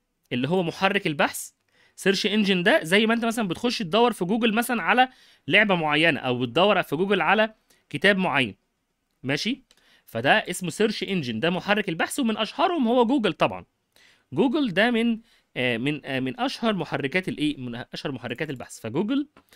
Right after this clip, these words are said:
is the most popular search engine used. في عندنا سيرش بوكس اللي هو ال-، المربع اللي انت بتكتب فيه اصلًا البحث. انت بتعمل سيرش عن حاجه فبتكتب الكلام ده. ده كان lesson one. lesson one سهل جدًا عن الانترنت.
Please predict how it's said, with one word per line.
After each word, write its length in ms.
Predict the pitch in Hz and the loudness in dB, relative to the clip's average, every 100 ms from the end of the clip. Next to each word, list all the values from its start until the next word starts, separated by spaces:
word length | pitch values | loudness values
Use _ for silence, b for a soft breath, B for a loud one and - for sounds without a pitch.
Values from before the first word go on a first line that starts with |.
| b b - | b b -8
is 40 | |
the 160 | 117 123 | -6 -4
most 220 | 160 233 | -4 -6
popular 420 | 160 135 175 156 | -8 -8 -4 -4
search 340 | 139 143 139 - | -2 -4 -4 -6
engine 580 | 123 123 107 101 98 | -8 -8 -6 -6 -8
used. 200 | 98 95 _ _ _ _ _ _ _ _ _ _ _ _ _ _ _ _ _ _ _ _ _ _ _ | -10 -14 _ _ _ _ _ _ _ _ _ _ _ _ _ _ _ _ _ _ _ _ _ _ _
في 200 | - - | -6 -2
عندنا 320 | 370 294 320 | 0 0 0
سيرش 300 | 294 311 302 | -2 -2 -2
بوكس 300 | 208 277 - | -2 -4 -4
اللي 140 | 220 196 | -2 0
هو 180 | 277 285 | 2 2
ال-، 200 | 226 175 | 0 -2
المربع 480 | 170 208 277 254 | 0 2 2 2
اللي 140 | 196 220 | 4 2
انت 140 | 269 | -2
بتكتب 400 | 214 - 294 - | -4 -6 -6 -6
فيه 300 | 190 - 240 | -6 -4 -4
اصلًا 240 | 262 233 196 | -4 -2 -2
البحث. 420 | 185 220 - - _ _ _ _ _ _ _ _ 127 | 0 -2 -4 -18 _ _ _ _ _ _ _ _ -12
انت 140 | 127 | -10
بتعمل 300 | 139 185 190 | -6 -4 -4
سيرش 260 | - 214 185 | -4 -4 -4
عن 140 | 147 | -8
حاجه 240 | - 226 | -6 -4
فبتكتب 400 | 262 - 294 - | -6 -6 -8 -6
الكلام 320 | 175 139 127 110 | -6 -4 -6 -8
ده. 100 | - _ b b | -16 _ b b
ده 100 | - | -2
كان 300 | 262 370 262 | 0 2 2
lesson 60 | 277 254 | 0 -2
one. 300 | 175 131 196 | 0 0 -2
lesson 120 | 285 269 | -2 -4
one 20 | |
سهل 300 | 302 302 247 | -2 -2 0
جدًا 340 | 262 220 247 | -2 -2 -2
عن 100 | 190 | -2
الانترنت. 500 | 151 139 139 139 110 | -4 -4 -4 -6 -6